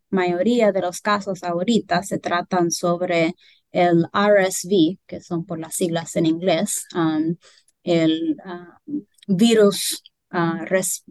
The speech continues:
ah, sincitial respiratorio.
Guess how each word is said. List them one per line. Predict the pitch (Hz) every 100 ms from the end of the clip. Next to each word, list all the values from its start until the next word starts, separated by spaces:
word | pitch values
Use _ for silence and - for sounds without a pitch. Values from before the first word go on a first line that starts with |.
| - -
ah, | 185 165 175 202 _ -
sincitial | - 220 196 - 180 - 190 175 180 226 - -
respiratorio. | - 185 - 175 156 190 160 160